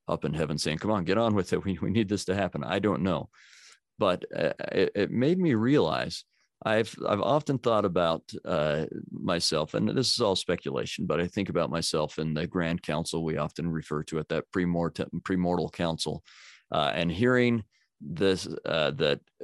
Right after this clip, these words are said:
God has this plan, but it would necessitate our being cut off from his presence. It would necessitate our, um, our leaving him and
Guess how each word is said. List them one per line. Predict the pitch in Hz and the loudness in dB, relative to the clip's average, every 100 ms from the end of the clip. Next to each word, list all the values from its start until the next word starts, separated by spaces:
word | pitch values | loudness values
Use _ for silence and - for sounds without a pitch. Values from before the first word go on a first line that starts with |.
| - | -6
God | 98 87 92 | 0 2 2
has | 90 90 | 0 0
this | 82 | -6
plan, | - 123 104 90 | 0 2 4 2
but | 87 | 2
it | 95 | 0
would | - - 92 82 | -4 -2 0 0
necessitate | 82 87 - 117 - 104 87 | 0 0 2 2 2 2 2
our | 85 | 2
being | 85 87 | 0 0
cut | 104 | 2
off | 98 95 | 2 2
from | 98 | 0
his | 90 - | -4 -2
presence. | - 101 127 131 - - - - _ | 2 2 2 -4 -8 -12 -20 -20 _
It | 92 | 0
would | 80 82 | 2 0
necessitate | 82 - 90 85 - 78 78 - | 0 2 2 0 0 0 0 0
our, | 85 78 71 78 - | 0 2 2 0 -2
um, | 76 69 67 - _ _ - - - _ _ | -2 -2 -4 -8 _ _ -14 -12 -12 _ _
our | - 80 80 - | -2 2 2 2
leaving | 101 113 110 | 2 4 4
him | 104 101 104 | 4 2 2
and | - 90 92 | 0 0 -2